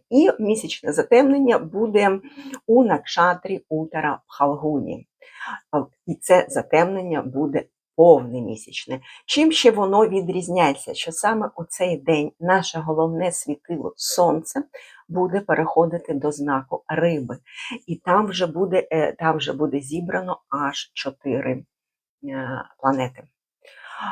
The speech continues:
Ось, а в момент затемнення в знаку Риби у нас буде аж шість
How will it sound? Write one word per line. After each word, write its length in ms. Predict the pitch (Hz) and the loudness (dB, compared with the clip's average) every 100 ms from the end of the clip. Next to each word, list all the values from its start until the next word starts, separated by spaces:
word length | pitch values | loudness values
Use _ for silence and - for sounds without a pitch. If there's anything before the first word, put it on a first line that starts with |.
| - - | -10 2
Ось, 340 | 165 147 - | 4 4 0
а 400 | - 170 170 - | 4 6 6 2
в 100 | 143 | -6
момент 460 | 160 156 165 147 123 | -2 0 2 0 -2
затемнення 840 | 127 - 139 143 165 180 185 - - | -8 -6 -4 -2 -4 -2 -2 -2 -6
в 80 | |
знаку 480 | 135 160 151 135 135 | -8 -2 -2 -2 -6
Риби 380 | 143 147 143 151 | -4 -2 -4 -2
у 200 | 196 - | -4 -4
нас 240 | 139 147 139 | -4 -4 -4
буде 360 | 131 165 151 - | -8 -6 -6 -6
аж 400 | 135 143 143 - | -4 -2 -2 -8
шість 460 | - - 151 123 - | -8 -6 -4 -6 -10